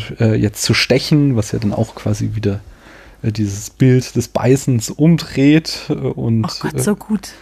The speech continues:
Speaker 1: <laughs> Ja.
Speaker 2: Für mich eine der besten Szenen
Speaker 1: Spring
Speaker 2: überhaupt.
Speaker 1: rein, erzähl.
Speaker 2: Ja, also wie sie das quasi umdrehen und, äh, daran halt zeigen, wie diese Beziehung zwischen den beiden auch funktioniert. Also dass sie sich gegenseitig auf die Welt des anderen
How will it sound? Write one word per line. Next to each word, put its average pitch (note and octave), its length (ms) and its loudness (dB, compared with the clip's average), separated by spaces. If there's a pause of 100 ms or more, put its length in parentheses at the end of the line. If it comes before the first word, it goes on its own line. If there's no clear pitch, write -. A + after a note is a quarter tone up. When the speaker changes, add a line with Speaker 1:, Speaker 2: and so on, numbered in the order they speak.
(220)
Speaker 1:
<laughs> - 1120 -2
Ja. A3+ 120 6
Speaker 2:
Für A#3 100 2
mich C4 280 0
eine A#3 180 4
der G#3 100 4
besten A#3 400 -2
Szenen A3 340 -2
Speaker 1:
Spring G3 360 2
Speaker 2:
überhaupt. F3 100 2
Speaker 1:
rein, D#3+ 320 -2 (200)
erzähl. D3 300 0
Speaker 2:
Ja, G3+ 180 4
also G#3 300 0
wie A#3+ 100 2
sie A3 140 -2
das B3 180 2 (240)
quasi G#3+ 500 0 (360)
umdrehen B3 720 4
und, G3+ 440 -4
äh, G#3 200 2 (260)
daran G#3+ 360 4
halt G#3 180 2
zeigen, A3 720 2 (140)
wie G3+ 200 0
diese A3 280 2
Beziehung A3 520 0
zwischen G#3 360 0
den G3+ 180 4
beiden G3+ 340 2
auch F#3+ 120 0
funktioniert. G3+ 640 4
Also F3+ 220 2
dass F3+ 200 0
sie G3 80 -2
sich F#3 220 -4
gegenseitig F#3+ 680 2
auf F#3+ 100 -6
die F3+ 160 -4
Welt F3+ 260 0
des - 140 -12
anderen F3+ 520 0